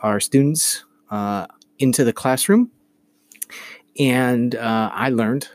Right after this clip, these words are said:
uh, first of all, is that I get really wordy, if you can't tell, and I'm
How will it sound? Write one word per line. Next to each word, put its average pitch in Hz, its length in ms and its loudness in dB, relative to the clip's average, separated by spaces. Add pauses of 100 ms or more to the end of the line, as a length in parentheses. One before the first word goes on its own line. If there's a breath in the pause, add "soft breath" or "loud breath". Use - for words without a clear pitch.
(180)
uh, 98 560 -6
first - 340 0
of 104 60 -4
all, 131 320 0
is 101 140 -4
that 107 200 -2
I 120 80 -2
get 123 180 0
really 113 300 2
wordy, 113 480 0 (140)
if 98 340 -6
you 87 100 -8
can't - 300 -14
tell, 107 320 -6 (680 soft breath)
and 117 440 0 (400)
I'm 107 440 -2